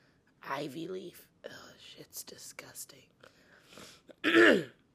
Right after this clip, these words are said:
So, <clears throat> excuse me, I'm sorry. So, uh, by the got to the end of the day, I texted my doctor and I was like, "I think I need a new inhaler." I asked if they have,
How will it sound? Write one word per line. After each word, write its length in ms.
So, 580
<clears throat> 60
excuse 400
me, 60
I'm 100
sorry. 300
So, 360
uh, 260
by 160
the 60
got 220
to 100
the 160
end 100
of 120
the 80
day, 480
I 60
texted 360
my 140
doctor 380
and 80
I 20
was 140
like, 280
"I 460
think 260
I 40
need 220
a 80
new 160
inhaler." 540
I 240
asked 220
if 120
they 140
have, 220